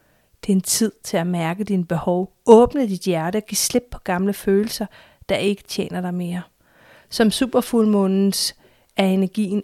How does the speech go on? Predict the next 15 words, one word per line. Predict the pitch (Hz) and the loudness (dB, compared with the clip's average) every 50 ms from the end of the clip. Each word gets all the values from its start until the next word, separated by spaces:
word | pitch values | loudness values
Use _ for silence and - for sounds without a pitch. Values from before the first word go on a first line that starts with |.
| _ - | _ -2
ekstra | 220 202 - - - - 202 | -2 -2 -2 -2 -6 -4 -2
intens. | 185 180 175 - - - - - - - - - - _ _ _ _ _ _ _ _ _ _ _ _ _ _ _ _ _ _ _ | -2 -2 -2 -6 -8 -12 -12 -14 -14 -14 -14 -16 -18 _ _ _ _ _ _ _ _ _ _ _ _ _ _ _ _ _ _ _
Brug | - 254 254 254 247 | -4 -4 -4 -2 -2
den | 226 | -4
til | 208 - 202 185 | -4 -2 -2 0
healing, | 165 208 202 202 208 214 220 220 226 214 - _ _ _ - | 0 2 2 2 2 2 2 0 -2 -4 -8 _ _ _ -8
ritualer, | - 185 - - 226 180 180 180 - - - 196 190 - _ _ _ _ _ | -8 -6 -4 -2 0 0 0 0 -2 -4 -10 -12 -14 -14 _ _ _ _ _
større | - - - 185 160 165 | -18 -10 -8 -6 -6 -6
klarhed | - - - 190 - 180 190 185 208 190 - _ | -8 -6 -4 -2 -2 -2 -2 -2 -4 -6 -8 _
i | - 185 | -14 -12
dine | - 180 180 180 | -10 -8 -8 -8
re-, | 175 180 175 180 175 - - | -8 -6 -6 -6 -8 -10 -10
i | - 190 175 170 | -8 -8 -8 -8
dine | 165 - 185 185 170 160 | -8 -8 -8 -6 -4 -4
relationer. | 160 160 160 - - - - - - | -4 -4 -4 -6 -6 -8 -10 -12 -14